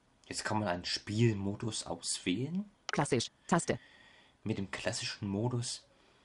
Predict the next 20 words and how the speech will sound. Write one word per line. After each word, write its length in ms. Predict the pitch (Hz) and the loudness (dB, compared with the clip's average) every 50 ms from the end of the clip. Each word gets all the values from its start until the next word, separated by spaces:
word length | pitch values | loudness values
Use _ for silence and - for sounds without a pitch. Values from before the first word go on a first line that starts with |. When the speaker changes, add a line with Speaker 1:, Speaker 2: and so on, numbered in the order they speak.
| - - - - _ _ _ _ _ _ _ _ _ _ - - - _ _ _ _ _ _ _ - | -20 -20 -20 -20 _ _ _ _ _ _ _ _ _ _ -20 -20 -20 _ _ _ _ _ _ _ -6
Speaker 1:
werden 380 | - 107 113 110 107 113 107 - | 0 4 4 4 4 4 2 0
aus 180 | 104 101 - | 0 0 2
jeder 200 | - 117 - 117 | 2 4 4 4
Kategorie 640 | - - 110 - 120 110 - 104 98 - 110 104 104 | 2 0 -2 0 0 0 0 0 0 0 0 0 2
mindestens 480 | 98 104 120 120 113 - - 107 98 - | 4 6 6 6 4 2 -2 -4 -4 -2
eine 180 | 82 98 95 | -2 -2 -2
Frage 380 | - - - 92 90 101 107 107 | -2 -2 0 0 0 0 0 -2
gestellt. 560 | 110 117 - - - - 147 185 - - - | -2 -4 -4 -4 -4 -4 -4 -4 -4 0 4
Speaker 2:
Multiplayer, 560 | 202 220 226 - 170 - 170 143 131 123 - _ _ _ - | 4 6 6 4 4 4 4 4 4 2 0 _ _ _ 0
Taste. 320 | - 175 - - - - - - - - - - - - - - - _ _ _ _ _ _ _ _ _ _ _ - | 2 2 2 2 0 -2 -4 -10 -20 -20 -20 -20 -20 -20 -20 -20 -20 _ _ _ _ _ _ _ _ _ _ _ -6
Speaker 1:
Mit 220 | 98 95 - - | -6 -6 -4 -2
Multiplayer 600 | 92 101 113 120 - 110 - - - 104 104 107 | -2 0 0 0 -2 -4 -4 -2 0 0 0 0
kann 200 | - - - 107 | -2 -4 -4 -4
man 220 | 101 98 98 92 - _ - | -4 -4 -6 -8 -14 _ -2
gegen 380 | - 101 98 98 95 92 90 90 - _ _ _ _ - - - - - _ _ | 0 2 2 2 0 -2 -4 -8 -12 _ _ _ _ -20 -20 -20 -20 -20 _ _
mehrere 340 | - 90 95 107 110 107 113 | -2 0 0 0 0 0 -2
Spieler 320 | 113 - - 127 113 120 | -2 -2 0 0 0 0
spielen. 480 | 123 - - - - 139 160 180 202 - - _ _ _ _ - - - | 0 -4 -6 -6 -4 -2 0 -2 -2 -4 -8 _ _ _ _ -4 0 2
Speaker 2:
Zeitfahren, 460 | 254 254 - 180 156 135 131 123 127 - _ _ - | 2 4 4 4 2 4 2 0 0 -4 _ _ 0
Taste. 320 | - 170 165 - - - | 0 2 2 2 0 -2